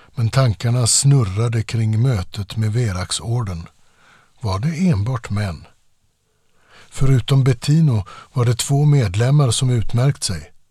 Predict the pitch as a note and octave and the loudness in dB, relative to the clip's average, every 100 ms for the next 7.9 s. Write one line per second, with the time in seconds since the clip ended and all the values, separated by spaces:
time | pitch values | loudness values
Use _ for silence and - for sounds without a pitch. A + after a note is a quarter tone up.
0 | _ _ _ _ _ A2+ A2+ - C#3 D3+ | _ _ _ _ _ 0 0 0 2 2
1 | A2 - C#3 C#3+ - - C3+ - - - | 0 -2 -2 -2 0 0 0 -2 -12 -20
2 | - _ A#2 - C#3 A2+ C#3+ - A2+ - | -20 _ -2 2 2 2 0 -4 0 4
3 | A2 D3 - - D3+ - B2 F#2 A1 - | 4 2 0 0 -4 -6 -8 -10 -12 -18
4 | - _ _ _ _ _ _ _ _ _ | -20 _ _ _ _ _ _ _ _ _
5 | _ - A2 F#2+ A2+ A2+ G#2+ A#2+ A2 A2+ | _ -8 -6 -4 -2 -2 0 0 0 -2
6 | A#2 - A2+ A#2 G#2+ - A#2 G#2+ - - | -4 -2 0 0 0 -2 -2 -4 -8 -8
7 | A#2 A#2 - - C3+ G#2+ E2 E3+ D#3 | -2 -2 -4 -4 -2 -2 -4 -6 -8